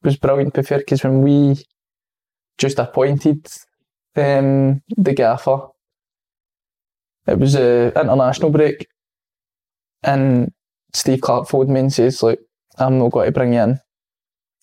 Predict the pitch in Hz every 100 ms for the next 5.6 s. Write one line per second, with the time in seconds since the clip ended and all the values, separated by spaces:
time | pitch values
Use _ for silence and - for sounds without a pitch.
0 | - 135 - 127 127 127 143 135 131 113
1 | 131 143 _ _ _ _ _ - 147 143
2 | 127 - 131 147 123 139 135 123 117 127
3 | 131 131 - _ _ _ _ _ _ _
4 | - 127 131 131 127 127 - 131 139 131
5 | - 131 131 127 135 131